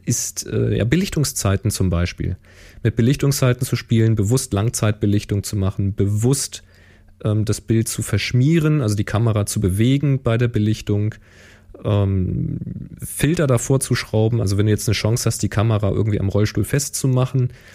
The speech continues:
dass du dann wirklich mal zwei Sekunden belichtest, zur Not eben mit einem Graufilter davor. Oder mit kreativen Filtern zu arbeiten, sprich mit Farbfiltern zu arbeiten,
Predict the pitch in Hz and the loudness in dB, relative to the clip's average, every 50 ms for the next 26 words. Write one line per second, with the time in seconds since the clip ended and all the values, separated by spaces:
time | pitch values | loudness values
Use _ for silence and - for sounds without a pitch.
0 | - - - - 95 - - 107 98 98 110 110 - 120 - - 107 101 101 98 | -20 -20 -8 -4 -2 0 2 2 2 2 2 2 0 0 0 0 2 2 2 2
1 | 101 95 - - 92 95 113 110 104 - - 117 107 110 107 117 120 135 151 - | 2 0 0 -2 -2 0 0 -2 0 0 0 0 0 0 0 2 4 4 2 2
2 | - - 135 - - - - 101 98 101 104 107 - 107 107 107 101 101 - 92 | 0 0 -2 -2 -2 -2 -2 0 0 0 0 -2 0 0 0 0 0 0 0 -2
3 | 92 92 - 104 110 117 - - 117 110 113 104 101 98 - - - 104 101 101 | -2 -2 -2 -2 -2 -2 0 0 0 0 2 2 0 0 -2 0 0 0 0 0
4 | 98 101 - - _ _ _ - - - _ - - - - _ - - - - | 0 -2 -6 -10 _ _ _ -20 -20 -20 _ -20 -20 -20 -20 _ -20 -20 -20 -20
5 | _ - - - 143 131 127 123 120 113 117 110 95 - - 123 113 107 107 - | _ -8 -2 2 4 4 4 4 4 4 2 2 0 0 0 2 2 2 2 0
6 | 156 151 143 139 139 - 135 127 - 123 117 120 - 123 110 - 104 107 107 107 | 0 2 0 0 2 2 0 0 2 0 0 0 0 0 0 2 2 2 2 2
7 | 104 101 - 104 101 - - - 101 - 101 92 - - - 131 - - - - | 2 2 0 -2 -4 -4 -4 -6 -6 -4 -4 -6 -6 -6 -8 -8 -8 -4 -2 0
8 | 110 107 104 110 104 104 104 - - 98 - - 101 104 104 101 98 98 98 95 | 2 2 2 2 0 0 0 -2 -4 -6 -4 -2 0 0 2 2 2 2 0 0
9 | - - 92 92 95 98 | -2 -2 -2 0 -2 -2